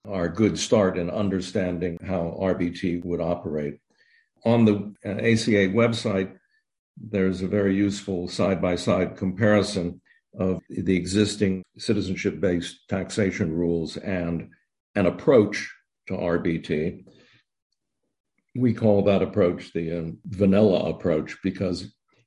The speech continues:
if you're confronted with how would you change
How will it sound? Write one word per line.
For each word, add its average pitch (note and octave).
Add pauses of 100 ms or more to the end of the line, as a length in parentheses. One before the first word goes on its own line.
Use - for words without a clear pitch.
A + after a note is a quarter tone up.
if C#3
you're B2+
confronted B2
with G#2 (280)
how B2
would A2
you G2 (240)
change F#2+